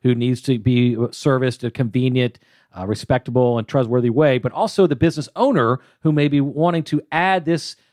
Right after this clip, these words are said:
uh, kind of, uh, method to their, their already existing business as, you know, a smaller garage.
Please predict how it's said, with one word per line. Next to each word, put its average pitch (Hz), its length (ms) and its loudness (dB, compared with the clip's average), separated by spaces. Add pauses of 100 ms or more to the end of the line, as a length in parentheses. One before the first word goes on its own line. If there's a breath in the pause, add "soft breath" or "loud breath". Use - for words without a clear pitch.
(140)
uh, 127 260 0
kind 147 220 -2
of, 135 240 -2
uh, 117 300 2 (300)
method 139 480 0
to 165 300 4
their, 147 420 2
their 127 160 -4
already 139 180 2
existing 127 420 -6
business 123 480 0
as, 113 280 0
you 113 120 -6
know, 101 240 -4
a 98 40 -4
smaller 110 360 -2
garage. 101 540 -4